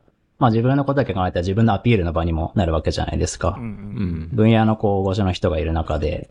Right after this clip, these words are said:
Speaker 1: ちゃんと分かってるっていうことを、まあ、示せるっていうか。
Speaker 2: うんうんうん。
Speaker 3: 確かに。
Speaker 1: まあ、それだけでももちろんプラスになりますし。
Speaker 2: うん。あとどうですか？こう、
Speaker 3: うん。
Speaker 2: それをやる前後で、例えばこう、自分がこのプラントセルに論文を送るとして、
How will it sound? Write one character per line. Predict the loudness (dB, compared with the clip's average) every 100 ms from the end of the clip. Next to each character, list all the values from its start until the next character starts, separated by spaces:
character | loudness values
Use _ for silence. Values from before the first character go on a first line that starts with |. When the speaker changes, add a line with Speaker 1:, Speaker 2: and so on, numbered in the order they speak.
| -4
Speaker 1:
ち | -2
ゃ |
ん | 0
と | 0 -2 -4 -4
分 | 0 2
か | 0
っ | -2
て | -10
る | -10 -10
っ |
て | -8
い | -6
う |
こ | -6
と | -6 -8
を、 | -10 _ _ _
ま | -4
あ、 |
示 | 0 0 0
せ | -2
る | -2
っ |
て | -4
い | -4
う |
か。 | -2 -4
Speaker 2:
う |
ん | -8 -14
う | -16
ん |
う | -16
ん。 | -18 -20 _
Speaker 3:
確 |
か | -6
に。 | 0
Speaker 1:
ま | 0
あ、 |
そ | 4
れ | 4 6
だ | 4
け | 0
で | 0
も | -2
も | -4
ち | -4 -8
ろ | -10
ん | -20 _ _ _ -2
プ |
ラ | 0
ス | 0 -2
に |
な | -2
り | -2
ま | -2
す | -4
し。 | -4 -4 -6 -12 -18
Speaker 2:
う |
ん。 | -16
あ |
と | -8
ど | -8
う |
で | -8
す |
か？ | -10
こ | -10 -10
う、 | -12
Speaker 3:
う |
ん。 |
Speaker 2:
そ | -8 -4
れ | -2
を | 0
や | 0
る | 0 -2 -2
前 | -2 -4 -4
後 | -4
で、 | -4 -4 -6 -8 -10 -16 _ _ _ -6
例 | -2
え | 0
ば | 0
こ | -4
う、 |
自 | -2 -4
分 | -2 -4 -4 -2
が | 0 -2 -2
こ | -6
の | -6
プ | -4 -2
ラ | -2
ン | -4
ト | -6
セ | -4 -4
ル | -4
に | -4
論 | -4 -4 -2
文 | -2
を | -2
送 | -4
る | -6 -6
と | -6
し | -6 -4
て、 | -2 -2 -4 -6